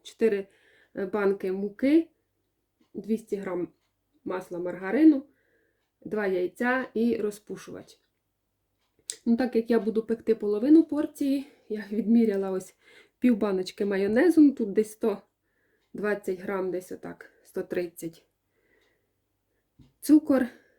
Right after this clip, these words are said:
е, сто грам маргарину,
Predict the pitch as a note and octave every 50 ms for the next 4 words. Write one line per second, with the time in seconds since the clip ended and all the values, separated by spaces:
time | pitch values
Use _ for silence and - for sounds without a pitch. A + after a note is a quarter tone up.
0 | _ _ _ _ _ - - G#3+ G#3+ G#3 G#2 G#2+ G#3 - - - - - - _
1 | _ _ _ _ _ _ _ _ _ _ _ _ _ _ - A#3 A3 G#3+ A3 G#3
2 | F#3 F#3 F#3 - D#3+ - _ _ _ _ _ - - A3+ A3+ A3 F#3+ G#3 G3+ G#3
3 | A3+ C#4 D4+ D#4 D#4+